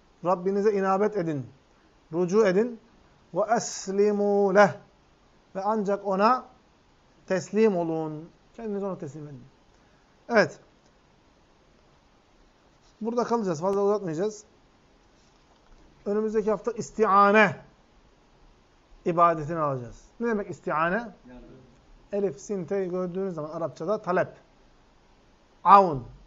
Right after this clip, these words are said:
Speaker 1: Ne demek aun? Yardım. Otobüslerdeki şoförün yardımcısına ne deniyor?
Speaker 2: Muavin.
Speaker 1: Muavin. Yani şoföre yardım eden. Aun demek yardım.
Speaker 2: Amin.
Speaker 1: Aun,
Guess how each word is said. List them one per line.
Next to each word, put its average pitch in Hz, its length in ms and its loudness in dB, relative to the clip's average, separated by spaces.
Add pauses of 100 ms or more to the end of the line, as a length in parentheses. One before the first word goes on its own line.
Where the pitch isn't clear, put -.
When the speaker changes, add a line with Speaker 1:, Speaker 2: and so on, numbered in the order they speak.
(720)
Speaker 1:
Ne 208 80 -4
demek 196 200 -2
aun? 202 420 4 (1000)
Yardım. 180 440 4 (680)
Otobüslerdeki 208 1040 0 (220)
şoförün 202 420 0
yardımcısına 208 600 -2
ne 208 120 -2
deniyor? 214 380 -2 (220)
Speaker 2:
Muavin. 131 380 -20 (120)
Speaker 1:
Muavin. 165 520 -2 (560)
Yani 175 280 -4
şoföre 185 320 -6
yardım 196 320 0
eden. 139 220 -6
Aun 214 340 4
demek 214 260 -4
yardım. 190 340 4
Speaker 2:
Amin. - 580 -16 (1000)
Speaker 1:
Aun, 233 440 4